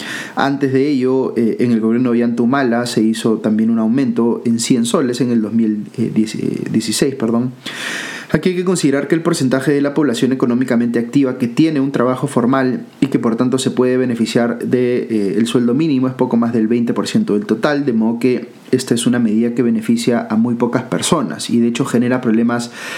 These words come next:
bien serios para las empresas pequeñas que tienen baja productividad,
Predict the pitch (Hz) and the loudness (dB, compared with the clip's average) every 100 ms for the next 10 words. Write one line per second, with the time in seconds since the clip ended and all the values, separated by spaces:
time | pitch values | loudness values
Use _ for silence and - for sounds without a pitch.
0 | - - 120 120 117 190 135 135 139 135 | -12 0 2 2 2 0 0 0 0 2
1 | 131 131 110 101 117 120 - 123 185 165 | 2 0 -2 0 0 -2 -2 0 0 0
2 | 139 - 120 123 120 120 120 123 117 110 | -2 -2 0 2 2 0 -2 0 0 2
3 | 113 139 175 180 170 | 2 2 2 -2 -6